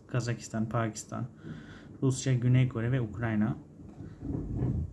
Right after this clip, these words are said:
Bu genel T seksen modeli. Fakat B V modeli sadece Belarus, Ukrayna ve Rusya'da mevcut. Burada da boya şem-, şeması mevcut.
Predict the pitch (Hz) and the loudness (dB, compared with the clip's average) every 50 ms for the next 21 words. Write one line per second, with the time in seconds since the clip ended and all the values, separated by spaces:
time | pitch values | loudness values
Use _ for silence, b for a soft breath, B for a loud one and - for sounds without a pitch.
0 | - - - - 156 175 202 208 - - 147 123 127 131 135 143 139 - - 135 | -8 -6 0 2 2 2 2 2 0 0 2 4 6 6 6 4 4 2 2 2
1 | 135 131 - 143 131 131 - - 143 139 139 131 117 113 113 113 127 113 - - | 2 2 2 0 -2 -2 -2 0 2 4 6 6 6 4 2 2 0 -2 -2 -6
2 | - - - - 123 120 - 127 120 - - 127 123 120 120 127 127 135 143 139 | -12 -14 -10 -8 -6 -4 -2 -2 -4 -2 -2 0 0 2 4 6 6 6 6 6
3 | 135 127 123 131 131 135 127 143 139 127 127 123 123 113 117 117 120 120 123 131 | 6 4 4 4 2 0 2 2 2 4 4 4 2 2 2 0 0 0 0 0
4 | 131 131 110 - 123 123 127 127 123 113 117 135 127 127 123 - - 117 110 117 | -2 -4 -6 -4 -2 0 2 2 2 2 2 0 0 0 -2 -2 -4 -6 -4 -2
5 | 113 113 107 104 104 107 139 - - - - - B B B B B B B B | 0 0 2 0 0 0 -2 -6 -6 -12 -18 -20 B B B B B B B B
6 | B B B - - - - - - - - - - - - - B B B B | B B B -4 -4 -2 -2 -4 -12 -18 -20 -20 -14 -10 -8 -8 B B B B
7 | B B B - - - - - - - - - - - - - - - - - | B B B -16 -16 -18 -18 -20 -20 -20 -20 -20 -20 -20 -20 -20 -20 -20 -20 -20
8 | - - - - - - - - - - - - - - - - - - - - | -20 -20 -20 -20 -20 -20 -20 -20 -20 -20 -20 -20 -20 -20 -20 -20 -20 -20 -20 -20
9 | - - - - - 277 - - - - - - - - - - - - - - | -20 -16 -10 -6 -4 -4 -4 -4 -6 -12 -18 -20 -20 -20 -20 -20 -20 -20 -12 -8
10 | 113 107 104 107 110 113 110 113 113 117 120 127 - - 123 120 120 120 104 - | -4 -2 -2 -2 -2 -2 -2 -2 0 0 0 -2 -2 -2 -2 -2 -2 -2 -4 -4
11 | - - - 123 120 117 113 - 127 120 110 107 104 104 127 127 - - - | -8 -8 -6 -4 -4 -4 -4 -4 -4 -2 -2 -2 -2 -2 -4 -6 -8 -10 -16